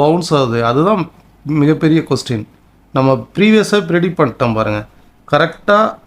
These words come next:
ஐம்பத்தி ரெண்டாயிரத்தி நானூத்தி பத்து, மார்க்கெட்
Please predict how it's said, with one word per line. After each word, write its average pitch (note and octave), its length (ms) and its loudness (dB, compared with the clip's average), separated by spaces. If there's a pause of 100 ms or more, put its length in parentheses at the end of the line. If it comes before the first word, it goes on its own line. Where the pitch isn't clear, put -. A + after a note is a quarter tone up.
(500)
ஐம்பத்தி E3 380 2
ரெண்டாயிரத்தி C#3+ 460 0 (100)
நானூத்தி D3 420 -2 (120)
பத்து, B2 300 -2 (1000)
மார்க்கெட் F#3 400 0